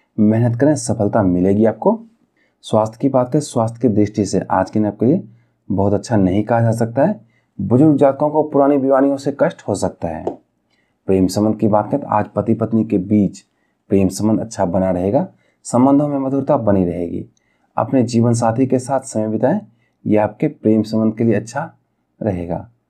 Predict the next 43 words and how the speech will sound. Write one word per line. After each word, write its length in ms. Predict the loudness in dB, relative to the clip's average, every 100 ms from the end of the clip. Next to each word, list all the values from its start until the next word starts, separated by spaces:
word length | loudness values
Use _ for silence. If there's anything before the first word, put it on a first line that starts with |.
| _ _ _ _
आज 240 | -2 -2 0
के 100 | -2
दिन 100 | 0
अंकुरित 420 | -2 0 0 2
अनाज 260 | 0 0
खाएंगे 300 | -4 -4 -4
तो 100 | -2
आपके 180 | -2 0
लिए 80 | -2
शुभ 240 | 0 -2
रहेगा। 280 | 0 2 0 -2 _ _ _ -2
आपके 320 | -2 0 -4
लिए 100 | -2
आज 160 | -2 -4
का 120 | -8
शुभ 240 | -4 0
रंग 160 | 2 2
लाल 160 | 2
रंग, 180 | 2 0 -4 _ _ _
लकी 300 | 0 0 2
नंबर 280 | 0 0 -2
आज 140 | -4
का 120 | -6 -6 -2
आठ 280 | -2 -2 -8
रहेगा। 400 | -10 -8 -10 -10 _ _ _ _ _ _ _ _
तो 80 | 0
मित्रों, 220 | 2 2
ये 180 | 2 0
था 180 | -2 -4
आज 100 | -2
के 120 | 0 -2
बारह 380 | 0 0 2
राशि 260 | 0 -2 -2
का 140 | -2 -4 _ _ _
राशिफल। 520 | -2 -2 -2 -6 -6 -8 _ _ -20 _ _
अब 140 | -4 2
जान 160 | 2
लेते 180 | 2 0
हैं 60 | 0
आज 200 | -2 0
का 120 | -2
शुभ 300 | 0 0 0
समय। 340 | 0 -2 -2